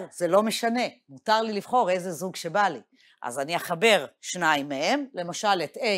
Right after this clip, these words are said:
עם אפס, ואחריו אנחנו נחבר את הנגדי של A. מה נקבל? לפי תכונת האדיש, כי אפס הוא אדיש,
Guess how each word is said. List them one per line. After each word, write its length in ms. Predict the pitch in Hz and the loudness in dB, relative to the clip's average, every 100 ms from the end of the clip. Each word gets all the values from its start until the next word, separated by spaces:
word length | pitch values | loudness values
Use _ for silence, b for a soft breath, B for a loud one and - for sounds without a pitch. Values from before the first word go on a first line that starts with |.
| 165 | -2
עם 160 | 165 170 139 | -8 -12 -12
אפס, 420 | - 247 330 - b b - | -4 -2 -2 -4 b b -14
ואחריו 400 | - 180 294 311 | -6 2 4 4
אנחנו 220 | 196 - 175 | 2 -6 -10
נחבר 400 | - 151 151 135 | -10 -8 -8 -8
את 100 | 147 | -12
הנגדי 360 | 139 127 135 | -14 -16 -16
של 220 | - 143 | -18 -18
A. 300 | 117 95 _ _ _ | -20 -20 _ _ _
מה 140 | 202 214 | -6 -6
נקבל? 520 | 170 151 170 311 320 - b b | -6 -6 0 0 0 -6 b b
לפי 260 | 160 - 247 | -12 -8 -8
תכונת 420 | - 185 190 180 | -8 -4 -2 -2
האדיש, 500 | 135 139 240 320 - | -2 -2 -2 -2 -4
כי 220 | - 160 | -8 -8
אפס 260 | 165 156 - | -8 -12 -12
הוא 120 | 135 | -12
אדיש, 480 | 156 302 320 - | -6 -4 -6 -10